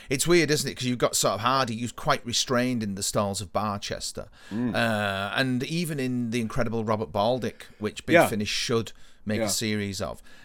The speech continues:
Speaker 1: he's still quite restrained. By the time of All Creatures, the diaphragms are rattling on the mics.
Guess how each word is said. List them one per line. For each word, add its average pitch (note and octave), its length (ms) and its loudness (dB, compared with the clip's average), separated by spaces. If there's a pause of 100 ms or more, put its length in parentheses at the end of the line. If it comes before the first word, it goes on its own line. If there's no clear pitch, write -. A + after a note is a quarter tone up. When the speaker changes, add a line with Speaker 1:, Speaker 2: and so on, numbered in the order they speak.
Speaker 1:
he's A#2 260 0
still F3 440 2
quite - 300 -2
restrained. G2+ 480 -2
By D#3 180 2
the D3 80 -6
time C#3+ 320 0
of G#2 60 -2
All F2+ 160 -2
Creatures, - 580 -4 (360)
the B2 80 -2
diaphragms A#2+ 840 0
are F2 80 -6
rattling A#2+ 600 0
on F#2+ 160 -8
the E2+ 80 -8
mics. - 480 -4